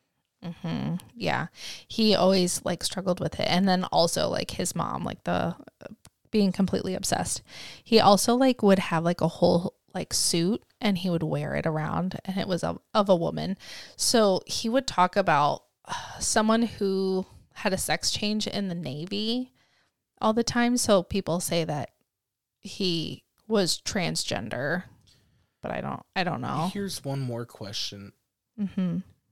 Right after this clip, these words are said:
Speaker 2: Was he also an inspiration for Hannibal?
Speaker 1: I will get into all of this. Why are you doing all spoilers?
Speaker 2: Because I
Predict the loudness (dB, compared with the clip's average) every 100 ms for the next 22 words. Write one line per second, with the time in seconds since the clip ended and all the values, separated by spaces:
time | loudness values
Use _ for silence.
0 | _ -10 -6 -2 0 0 0 -4 -6 -8
1 | -6 -4 -4 -4 -6 -8 -10 -12 -10 -8
2 | -8 -8 -10 _ _ _ _ _ _ _
3 | _ 2 4 4 2 2 2 2 0 0
4 | 0 -2 -6 -6 -8 -4 0 0 2 0
5 | 0 -2 -4 -4 -4 -4 -6 -6 -6 -8
6 | 0 2 2 0 -8 -6 -2 0 0 -2
7 | -2